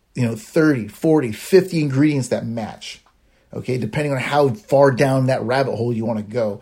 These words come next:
And by the time you start putting all those things in different combinations, pff, get outta here. You're free. You know what I mean? You're not trapped in a box anymore. Anyway,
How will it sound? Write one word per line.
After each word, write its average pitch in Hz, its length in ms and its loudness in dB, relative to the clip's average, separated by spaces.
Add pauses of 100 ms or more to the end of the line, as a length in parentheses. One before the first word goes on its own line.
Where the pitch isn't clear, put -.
(200)
And 127 120 -2
by 123 60 2
the 127 60 -2
time 170 240 -2
you 165 80 0
start 147 240 0
putting 160 240 2
all 156 140 4
those 160 200 0
things 170 220 -4
in 123 80 -2
different 156 240 -4
combinations, 165 720 -4 (380)
pff, - 300 -8 (300)
get 147 160 0
outta 156 200 4
here. 117 160 -2
You're 120 160 -2
free. 185 600 -4 (180)
You 127 100 -4
know 131 60 2
what 135 60 0
I 131 40 -4
mean? 139 140 -4
You're 170 120 4
not 175 120 2
trapped 185 240 0
in 185 60 2
a 170 40 6
box 214 380 -2
anymore. - 480 -8 (540)
Anyway, 180 840 4